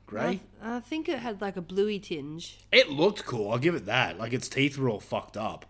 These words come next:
Speaker 2: Hmm.
Speaker 1: And, yeah.
Speaker 2: The smart
Speaker 1: But
Speaker 2: thing that played dead. Cheeky, cheeky
Speaker 1: Oh,
Speaker 2: dinosaur.
Speaker 1: go fuck yourself. The scene where it plays dead
Speaker 2: And
Speaker 1: and it
Speaker 2: it
Speaker 1: winks to the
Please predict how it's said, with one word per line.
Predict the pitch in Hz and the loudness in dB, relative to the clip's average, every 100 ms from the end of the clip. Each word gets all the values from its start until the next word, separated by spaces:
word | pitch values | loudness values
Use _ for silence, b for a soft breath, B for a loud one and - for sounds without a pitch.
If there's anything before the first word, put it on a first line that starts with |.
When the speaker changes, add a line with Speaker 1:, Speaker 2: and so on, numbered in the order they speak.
| - | -16
Speaker 2:
Hmm. | 185 160 151 B - - | -12 -10 -12 B -18 -10
Speaker 1:
And, | 104 95 92 90 - - _ - - - - - _ - - - - - | -6 -6 -8 -8 -10 -12 _ -20 -20 -20 -20 -20 _ -20 -20 -20 -20 -8
yeah. | 120 110 95 | -2 -2 -2
Speaker 2:
The | - | -6
smart | - 196 175 151 | -6 -4 -4 -2
Speaker 1:
But | 240 202 | 2 2
Speaker 2:
thing | 175 180 | 0 -8
that | - - _ | -12 -20 _
played | - 175 160 151 | -12 -8 -8 -10
dead. | - 143 151 170 - - - - - - | -10 -10 -10 -14 -20 -20 -20 -20 -20 -20
Cheeky, | - 190 170 220 | -12 -10 -10 -10
cheeky | 208 269 277 269 | -10 -10 -8 -6
Speaker 1:
Oh, | 294 123 117 117 | 0 2 4 4
Speaker 2:
dinosaur. | 113 113 113 117 | 2 2 2 2
Speaker 1:
go | 113 | -2
fuck | - - - 107 101 101 - 110 | -8 -20 -10 -8 -6 -8 -8 -6
yourself. | 104 101 98 - 117 107 107 110 110 107 - - b b b b - - | -6 -6 -6 -6 -2 0 0 0 0 -2 -6 -20 b b b b -18 -4
The | 131 | -2
scene | - 147 139 135 | 4 6 6 6
where | 131 | 4
it | 127 - | 4 0
plays | 135 123 117 | 0 2 0
dead | 104 123 120 123 | 0 2 2 2
Speaker 2:
And | - | 0
Speaker 1:
and | - | 0
it | - | 2
Speaker 2:
it | |
Speaker 1:
winks | 208 127 180 | 4 6 4
to | |
the | 185 | 4